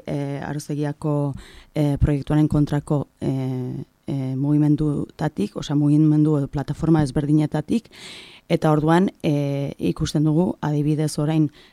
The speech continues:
e, eaen, e, Tapia legea deitzen dena, azkenean helburua berdina duela, ez? Proiektu hauek inposatzea. Orduan, e, nik uste dut, bai, e, kezka da, noiz, noski baietz lurraren defentsan gauden,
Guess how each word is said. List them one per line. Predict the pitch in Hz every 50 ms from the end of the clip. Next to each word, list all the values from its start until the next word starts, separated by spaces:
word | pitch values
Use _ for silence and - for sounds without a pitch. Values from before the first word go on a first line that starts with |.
| _ _ -
e, | 151 147 143 139 139 -
eaen, | - 151 151 147 147 147 151 165 190 214 220 - -
e, | - 156 151
Tapia | - - 156 143 - - 156 151
legea | 151 151 147 143 151 151 147
deitzen | 147 151 - - 160 147 147
dena, | 160 185 190 - -
azkenean | 151 - - - 151 147 151 160 160 - - - - - -
helburua | - 151 143 139 147 139 160 170 165 156
berdina | 151 147 143 139 151 151 143 139 135
duela, | 131 135 135 131 131 151
ez? | - - - _ - - - -
Proiektu | - 160 156 151 - - - 160 156
hauek | 156 165 160 -
inposatzea. | 143 143 - 147 139 - 143 131 - - - 131 131 - _ - - - - - - - - - _ _ _ _ _ _ -
Orduan, | 185 190 180 190 185 170 160 151 - -
e, | 175 185 165 160 160 156 151 147 147 143 139 139 139 143 139 143 143 - -
nik | - 175 160 151
uste | 156 - 180 165
dut, | 156 - - -
bai, | - 170 143 160 156 151 151 - - -
e, | - 160 147 143 139 139 139 143 143 -
kezka | - 160 156 - - - 160 156 156 - -
da, | 156 156 160 147 127 123 -
noiz, | - 165 165 165 165 160 156 - -
noski | - 175 165 165 156 - - 160
baietz | 151 156 151 160 160 - - 151
lurraren | 147 147 147 156 151 156 151 147
defentsan | 143 - 156 151 - 165 151 151 147
gauden, | 147 147 147 160 156 143